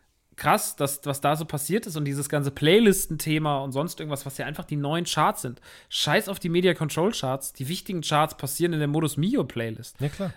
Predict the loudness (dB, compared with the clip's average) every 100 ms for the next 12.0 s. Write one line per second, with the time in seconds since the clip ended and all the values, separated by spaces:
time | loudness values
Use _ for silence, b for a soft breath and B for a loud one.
0 | -4 -2 -2 -4 -4 -6 _ _ _ _
1 | -18 -14 -12 -8 -8 -6 -6 -6 -6 -8
2 | -14 -6 -4 -4 -8 -8 -16 _ b b
3 | b b -4 -4 0 2 2 2 2 2
4 | 2 0 0 0 2 2 -2 b b b
5 | _ _ -10 -2 0 2 2 2 2 0
6 | 0 0 4 6 6 4 -2 -2 -2 -2
7 | -2 -2 -2 -2 2 6 6 4 -2 -2
8 | -4 0 2 2 0 -2 -2 -4 -4 -6
9 | -4 -4 -4 -4 -2 2 2 2 -2 -4
10 | -8 -8 -10 -10 -10 -10 -12 -10 -8 -4
11 | -2 0 0 -2 -2 -2 -4 -6 -6 -8